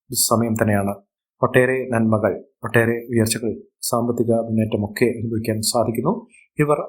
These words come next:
അടുത്തുള്ള ശിവക്ഷേത്രത്തിൽ ദർശനം നടത്തി വഴിപാടുകൾ സമർപ്പിക്കുക. ഭഗവാന് ധാര, ജലധാര സമർപ്പിക്കുക. അഭിഷേകങ്ങൾ, നിവേദ്യങ്ങൾ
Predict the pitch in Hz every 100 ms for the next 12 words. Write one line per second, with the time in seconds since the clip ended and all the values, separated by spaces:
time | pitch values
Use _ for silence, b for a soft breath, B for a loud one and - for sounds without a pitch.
0 | - 117 110 113 143 - - _ _ _
1 | - 143 131 - 127 127 - 120 - 123
2 | 110 117 113 107 - 160 - 117 113 110
3 | 107 - 110 110 107 123 143 117 110 110
4 | - - 107 104 92 110 104 107 104 151
5 | - _ - 113 110 113 110 120 180 -
6 | _ _ _ 123 117 - 117 110 110 131
7 | 196 - _ _ _ 123 117 117 120 110